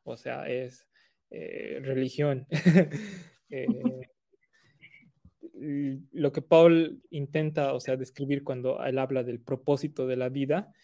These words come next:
es que cuál es la consecuencia estructural de, eh, las funciones básicas de la célula. Es decir, si la célula tiene metabolismo, si replica el D N A, si se multiplica, pues la, la, la consecuencia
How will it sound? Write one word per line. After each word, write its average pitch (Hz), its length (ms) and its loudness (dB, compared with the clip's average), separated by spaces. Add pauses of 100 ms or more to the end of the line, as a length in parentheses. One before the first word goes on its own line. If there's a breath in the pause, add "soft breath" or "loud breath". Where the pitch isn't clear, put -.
(300 soft breath)
es 135 320 -4
que 123 420 -6
cuál 147 260 4
es 151 160 0
la 127 380 -6
consecuencia 143 1200 -6
estructural 135 1000 -2 (400)
de, 131 800 -4
eh, 117 40 -10
las 123 240 -6
funciones 135 480 -4
básicas 127 400 -4
de 123 80 -6
la 123 120 -10
célula. 123 500 -12
Es 135 120 -6
decir, 127 300 -8
si - 160 -14
la 127 160 -6
célula 135 420 -2
tiene 127 200 -8
metabolismo, 127 920 -4
si 123 220 -10
replica 123 400 -8
el 123 80 -4
D 123 80 -2
N 120 200 -8
A, 127 360 -6
si 127 140 -18
se - 140 -14
multiplica, 156 640 0 (280 soft breath)
pues - 140 -16
la, 127 260 -4
la, 120 260 -6
la 120 180 -6
consecuencia 160 800 0